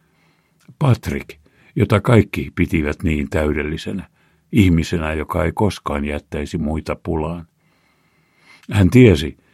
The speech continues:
että jos olisi pakko, Patrik ei hetkeäkään epäröisi, vaan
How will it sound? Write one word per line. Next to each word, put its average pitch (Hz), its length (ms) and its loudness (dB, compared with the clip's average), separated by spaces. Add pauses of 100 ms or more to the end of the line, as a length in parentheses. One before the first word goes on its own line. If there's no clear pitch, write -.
(140)
että 90 240 0
jos 98 280 4
olisi 98 360 0
pakko, - 600 -6 (280)
Patrik 104 480 -2
ei 95 200 -2
hetkeäkään 80 760 -4
epäröisi, 78 680 -4 (580)
vaan 85 360 2